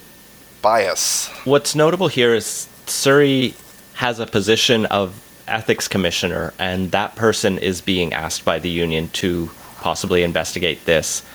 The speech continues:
Speaker 2: Um, they don't actually have an ethics commissioner because Doug McCallum didn't hire a new one, that, n-, you know, notable beacon of ethics and morality and governance,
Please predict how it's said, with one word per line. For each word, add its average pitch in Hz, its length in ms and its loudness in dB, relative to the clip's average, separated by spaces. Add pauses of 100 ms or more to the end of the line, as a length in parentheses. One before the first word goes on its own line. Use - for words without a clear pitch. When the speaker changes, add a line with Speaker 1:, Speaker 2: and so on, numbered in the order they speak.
(160)
Speaker 2:
Um, - 100 -8
they 98 300 0
don't 92 340 0
actually 95 360 0
have 135 240 -2
an 117 100 -2
ethics 87 320 -2
commissioner 110 520 2
because 87 640 -2 (360)
Doug 92 160 0
McCallum 95 600 -2 (180)
didn't 92 320 -2 (720)
hire 107 420 -4
a 87 80 -4
new 117 200 2
one, 92 360 0 (520)
that, 90 280 -2
n-, 98 460 0
you 101 100 2
know, 90 160 2
notable 95 720 2 (120)
beacon 101 360 0
of 87 300 2
ethics 92 380 -2
and 92 120 0
morality 85 640 2
and 82 140 -4
governance, 95 640 -4